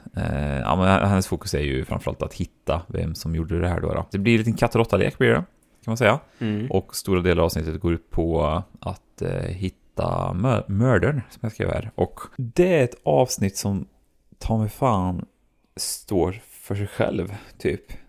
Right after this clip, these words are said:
Speaker 1: Eh, vi
Speaker 2: Mm.
Speaker 1: får lite mer Common. Vi fattar ju att han har liksom ett större syfte, inte större syfte, men han har, han sitter på lite hemligheter då, så att säga. Han är ju, så att säga,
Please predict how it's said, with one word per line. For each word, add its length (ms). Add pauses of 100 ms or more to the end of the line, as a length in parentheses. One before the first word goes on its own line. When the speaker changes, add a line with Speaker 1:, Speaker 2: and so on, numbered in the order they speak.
(140)
Speaker 1:
Eh, 760
vi 100
Speaker 2:
Mm. 140
Speaker 1:
får 100
lite 760
mer 840
Common. 840
Vi 320
fattar 460
ju 400 (720)
att 440 (380)
han 360
har 360
liksom 420
ett 180
större 560
syfte, 680
inte 120
större 200
syfte, 320
men 80
han 80
har, 240 (260)
han 140
sitter 320
på 100
lite 160
hemligheter 380
då, 160 (420)
så 60
att 60
säga. 180
Han 200
är 60
ju, 260
så 120
att 20
säga, 580